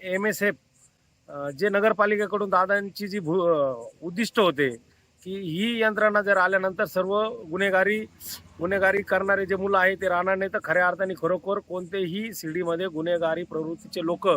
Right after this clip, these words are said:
जे बाहेरचे होते, ते अनेक ठिकठिकाणी बसत होते सार्वजनिक ठिकाणी, ते आता कुठेही बसत नाही. एक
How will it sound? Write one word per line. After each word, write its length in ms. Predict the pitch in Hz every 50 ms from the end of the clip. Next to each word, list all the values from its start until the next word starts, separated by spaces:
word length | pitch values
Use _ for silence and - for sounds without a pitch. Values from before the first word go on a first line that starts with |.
| 127 - - - - - - - -
जे 80 | 185
बाहेरचे 400 | 202 190 185 190 196 196 - 202
होते, 280 | 196 180 - 147 131 117 - - - - - - -
ते 40 | 185
अनेक 240 | 170 190 220 220
ठिकठिकाणी 520 | - - 196 180 - 208 185 202 202 202 208
बसत 220 | 175 196 190 -
होते 280 | 214 180 185 165 170 170
सार्वजनिक 480 | - 165 151 156 160 151 156 175 165
ठिकाणी, 360 | - 143 127 147 139 143 135 113 _ _ _ _ _ _ _ _ -
ते 60 | 190
आता 280 | 190 180 175 - 190 180
कुठेही 300 | - 180 165 196 196 180
बसत 380 | 143 175 185 - 220 214 -
नाही. 240 | 196 165 143 123 110 - _ _ _ _ _ _ _ _ _ - 165
एक 160 | 180 208